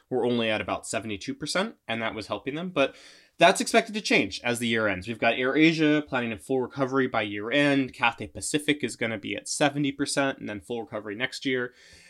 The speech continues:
And so Singapore Airlines is, is looking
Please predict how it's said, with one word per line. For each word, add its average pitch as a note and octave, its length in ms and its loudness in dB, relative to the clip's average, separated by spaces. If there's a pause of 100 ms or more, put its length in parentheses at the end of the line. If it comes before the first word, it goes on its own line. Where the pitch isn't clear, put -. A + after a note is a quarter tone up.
(160)
And F3 160 0
so G3 400 8 (100)
Singapore A#3+ 480 0
Airlines A#3+ 460 2
is, G3 160 -4
is E3+ 200 0
looking D#3+ 480 2